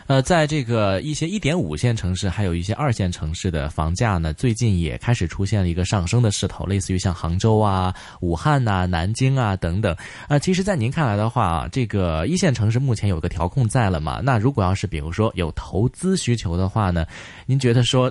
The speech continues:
之后这个一点五线和二线城市是不是会跑赢一线城市的升幅啊？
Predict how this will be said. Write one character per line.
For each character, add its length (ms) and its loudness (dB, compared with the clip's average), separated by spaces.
之 160 -2
后 260 2
这 160 -4
个 160 -4
一 100 -6
点 160 0
五 140 -2
线 180 0
和 60 -2
二 240 0
线 240 -2
城 180 -6
市 140 -4
是 160 -2
不 100 -2
是 140 -2
会 140 2
跑 260 -6
赢 160 -8
一 140 -6
线 200 -2
城 160 -6
市 80 -8
的 120 -6
升 200 -4
幅 160 -12
啊？ 140 -16